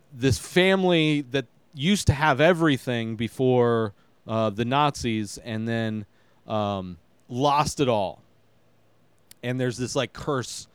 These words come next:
where this gold, uh,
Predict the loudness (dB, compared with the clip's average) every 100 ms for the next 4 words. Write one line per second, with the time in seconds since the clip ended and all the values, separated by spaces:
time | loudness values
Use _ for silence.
0 | _ _ _ 4 6 6 4 0 0 0
1 | 0 4 6 6 4 0 -6 _ _ _
2 | -4 0 0